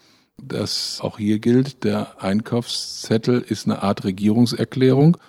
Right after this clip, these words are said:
weil mit der Wahl des Anbieters man natürlich auch über die Energiepolitik bestimmen kann. Also wenn man zum Beispiel Anbieter wählt, die mehr erneuerbare Energien anbieten, dann tut man auch was für die Erzeugungsstruktur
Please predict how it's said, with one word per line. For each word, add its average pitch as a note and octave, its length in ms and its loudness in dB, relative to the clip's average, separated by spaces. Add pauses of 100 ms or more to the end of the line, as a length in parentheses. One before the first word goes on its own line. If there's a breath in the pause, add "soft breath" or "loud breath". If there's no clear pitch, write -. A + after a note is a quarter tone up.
(440 soft breath)
weil G2+ 260 0
mit A2 440 2
der G#2+ 280 2
Wahl G#2 240 0
des A2 160 0
Anbieters A#2 720 0
man A2 180 2
natürlich A#2 480 2
auch A#2 180 -6
über A#2 360 0
die A#2+ 220 -4
Energiepolitik A2 1120 -4
bestimmen G#2+ 540 -2
kann. C3+ 240 0
Also G2+ 260 -2
wenn G2+ 100 2
man G2+ 140 4
zum G#2+ 140 -6
Beispiel G2 340 -2 (340 soft breath)
Anbieter G#2+ 540 2
wählt, G#2+ 480 2
die G#2 280 0
mehr G#2+ 580 2
erneuerbare G#2 580 0
Energien B2 460 2
anbieten, B2 600 4
dann A2 380 6 (100)
tut B2 240 2
man A2 200 2
auch G2 260 -2
was G#2 280 -2
für G#2 300 -2
die G#2 380 0 (340 soft breath)
Erzeugungsstruktur A2 1600 2